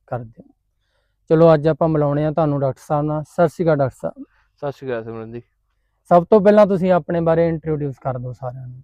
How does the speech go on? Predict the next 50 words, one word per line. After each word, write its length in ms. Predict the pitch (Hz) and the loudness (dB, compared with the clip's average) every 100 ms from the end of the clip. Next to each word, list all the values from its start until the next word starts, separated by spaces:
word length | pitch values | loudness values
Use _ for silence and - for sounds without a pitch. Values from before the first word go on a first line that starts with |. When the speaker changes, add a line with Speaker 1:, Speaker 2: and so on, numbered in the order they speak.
| _ | _
Speaker 2:
ਅਹ 880 | _ _ _ _ _ 151 143 143 143 | _ _ _ _ _ -14 -10 -8 -8
ਸਿਮਰਨ 320 | 135 160 170 | -8 -6 -6
ਜੀ, 100 | 175 | -6
ਮੇਰਾ 240 | 185 156 151 | -6 -6 -6
ਨਾਮ 240 | 147 156 | -8 -8
ਹੈ 40 | 160 | -8
ਡਾਕਟਰ 300 | 139 156 127 | -10 -8 -8
ਰਮਨ 300 | 120 135 143 | -8 -8 -12
ਗੱਖੜ 320 | 135 151 139 _ _ _ - | -12 -12 -12 _ _ _ -6
ਤੇ 300 | 147 147 147 | 0 0 0
ਜਿਵੇਂ 280 | 139 147 151 | -2 -6 -6
ਕਿ 160 | 160 | -4
ਆਪਾਂ 200 | 165 156 | -4 -4
ਨੂੰ 120 | 160 156 | -10 -6
ਪਹਿਲਾਂ 260 | 147 160 | -6 -6
ਵੀ 60 | 165 | -6
ਪਤਾ 200 | 143 131 | -8 -6
ਹੀ 100 | 143 | -6
ਹੈ 60 | 139 | -6
ਨਾ 180 | 160 175 | -6 -10
ਕਿ 160 | - | -10
ਮੈਂ 220 | 165 160 160 | -8 -8 -4
ਆਯੁਰਵੈਦਿਕ 480 | 156 151 151 156 147 | -2 -2 -2 -8 -10
ਪ੍ਰੈਕਟਿਸ 320 | - 143 156 - | -12 -10 -10 -10
ਕਰਦਾ। 340 | 135 98 85 - _ _ _ _ _ | -10 -12 -14 -20 _ _ _ _ _
ਤੇ 200 | 156 156 160 | -4 -4 0
ਆਯੁਰਵੇਦ 380 | 160 165 170 180 | 2 2 0 -4
ਆਪਾਂ 200 | 180 185 | -4 -4
ਨੂੰ 120 | 180 | -4
ਇਹੀ 180 | 180 190 | -2 -4
ਚੀਜ਼ 240 | 185 190 | -2 -6
ਸਿਖਾਉਂਦਾ 440 | 180 - 147 143 151 | -6 -10 -8 -6 -6
ਵੀ 120 | 160 | -6
ਜਿੰਨਾ 380 | 147 143 147 156 | -8 -10 -8 -8
ਟਾਈਮ 220 | 156 151 | -8 -8
ਆਪਾਂ 480 | 147 156 151 151 151 | -10 -8 -6 -4 -4
ਰੋਗ 280 | 139 131 135 | -4 -6 -6
ਦੇ 120 | 156 | -6
ਜੜ 260 | 143 139 | -2 -4
ਤੇ 160 | 135 156 | -4 -12
ਕੰਮ 240 | 147 139 | -8 -10
ਨਹੀਂ 120 | 139 135 | -10 -10
ਕਰਦੇ, 400 | 139 127 139 135 | -10 -8 -10 -10
ਉਹ 160 | - - | -12 -12
ਕਦੇ 200 | 160 170 | -10 -10
ਵੀ 80 | |
ਠੀਕ 300 | 160 143 120 | -10 -12 -12
ਨਹੀਂ 120 | 117 107 | -16 -20
ਹੋ 140 | 101 | -20
ਸਕਦਾ। 340 | _ _ _ | _ _ _